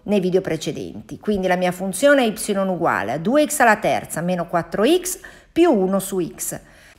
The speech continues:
Come secondo esempio prendiamo la radice di x, meno cinque x quadro più uno fratto x due. La prima derivata verrà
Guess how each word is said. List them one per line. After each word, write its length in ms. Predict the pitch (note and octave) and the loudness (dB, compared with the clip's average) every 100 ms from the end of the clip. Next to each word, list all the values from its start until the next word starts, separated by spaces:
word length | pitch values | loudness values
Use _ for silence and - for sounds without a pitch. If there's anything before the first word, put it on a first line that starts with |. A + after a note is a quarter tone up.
| _ | _
Come 280 | - F3 F3 | -4 0 0
secondo 540 | - F#3 A3 G#3 G3+ | 0 0 4 4 6
esempio 500 | B3+ A3+ C#4 D#4+ D#4+ | 6 8 6 6 2
prendiamo 520 | A#3+ G#3+ F#3 F#3+ F3 F3 | 2 2 4 2 2 2
la 120 | E3+ | 2
radice 440 | E3+ E3+ E3 F#3+ | 2 0 -2 -4
di 320 | F#3+ B3 D4 E4 | 0 0 0 0
x, 300 | E4 E4 D#4+ | 2 6 6
meno 320 | A3+ F3+ E3+ | 6 4 2
cinque 420 | - F3+ F3 F3 | -2 -6 -4 -4
x 160 | E3+ - | -6 -2
quadro 520 | B3 B3+ C#4+ D4+ E4 E4 | 6 8 8 4 0 -2
più 220 | C4+ C4 | -2 0
uno 260 | G#3+ G3+ | 0 -2
fratto 380 | G3 E3 D#3+ - | 0 -2 -2 -6
x 180 | E3+ - | -10 -12
due. 300 | - - - - - - - | -14 -14 -16 -20 -20 -20 -2
La 160 | - G3 | 0 2
prima 320 | F4+ F4+ D#4 | 2 6 6
derivata 500 | D4+ D#4 D#4 D#4+ D#4+ | 6 8 6 8 4
verrà 640 | B3+ G#3+ D3+ F2 - - | 6 6 4 -2 -4 -16